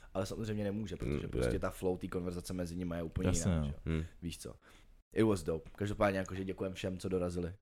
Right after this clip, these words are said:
Speaker 1: Naši
Speaker 3: Yes,
Speaker 1: Hero
Speaker 3: sir.
Speaker 1: Heroes.
Speaker 2: Hmm.
Speaker 3: Hero
Speaker 2: A,
Speaker 3: Heroes.
Speaker 2: a pro vás, co jste tam nebyli,
Speaker 1: Get on the wave.
Speaker 2: přidejte se a vidíme se určitě u dalšího srazu, který
Speaker 1: Jo.
Speaker 2: budeme dělat.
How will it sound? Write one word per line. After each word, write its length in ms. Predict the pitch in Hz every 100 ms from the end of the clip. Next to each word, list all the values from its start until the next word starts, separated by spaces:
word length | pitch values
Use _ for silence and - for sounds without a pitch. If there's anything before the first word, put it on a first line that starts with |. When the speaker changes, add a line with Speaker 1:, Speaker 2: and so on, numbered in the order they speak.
| _ _
Speaker 1:
Naši 220 | 92 87 90
Speaker 3:
Yes, 80 | -
Speaker 1:
Hero 120 | 95
Speaker 3:
sir. 60 | 95
Speaker 1:
Heroes. 320 | 92 80 -
Speaker 2:
Hmm. 240 | 76 73 67 - -
Speaker 3:
Hero 280 | 95 98 95
Speaker 2:
A, 40 |
Speaker 3:
Heroes. 540 | 101 101 87 76 87
Speaker 2:
a 60 | 76
pro 240 | - 80
vás, 220 | 80 80 82
co 120 | 78
jste 200 | - 80
tam 200 | 80 78
nebyli, 640 | 76 76 85 87 85 82 85 - _ _ _ _ _ _ _ _ _ _
Speaker 1:
Get 280 | 101 101 117 -
on 220 | 113 113
the 80 | 107
wave. 460 | 107 113 143 101 - - - - - -
Speaker 2:
přidejte 540 | - 82 87 87 87
se 260 | - 92 85
a 420 | 85 76 76 73 73 71
vidíme 480 | 73 80 78 82 80
se 220 | - 80
určitě 440 | 76 - 78 80 80
u 80 | 78
dalšího 500 | 78 82 - 85 76
srazu, 420 | - 73 71 67
který 320 | - 71 67
Speaker 1:
Jo. 80 | 71
Speaker 2:
budeme 320 | 67 65 67
dělat. 320 | 67 64 69